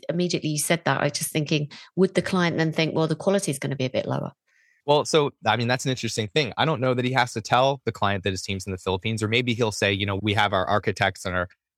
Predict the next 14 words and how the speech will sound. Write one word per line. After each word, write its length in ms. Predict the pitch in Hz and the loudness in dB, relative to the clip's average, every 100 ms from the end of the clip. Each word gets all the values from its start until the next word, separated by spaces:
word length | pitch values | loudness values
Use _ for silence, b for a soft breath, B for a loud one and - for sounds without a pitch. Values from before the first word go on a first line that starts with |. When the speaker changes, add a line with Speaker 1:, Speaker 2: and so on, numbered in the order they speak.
| - | -2
Speaker 2:
like, 200 | 98 - _ _ _ - | -2 -2 _ _ _ -2
how 140 | 156 | 2
much 180 | 160 156 | 2 4
of 60 | 143 | 4
that 160 | 120 | 4
you 100 | 123 | 2
wanna 160 | 117 113 | 0 0
share, 400 | - 110 107 - | 0 2 2 0
I 60 | 92 | -2
think, 220 | 101 95 | -2 -2
is, 140 | 95 | -4
comes 280 | - 107 92 | -4 -4 -2
down 180 | 95 92 | -2 -2
to 220 | - 87 | -2 -4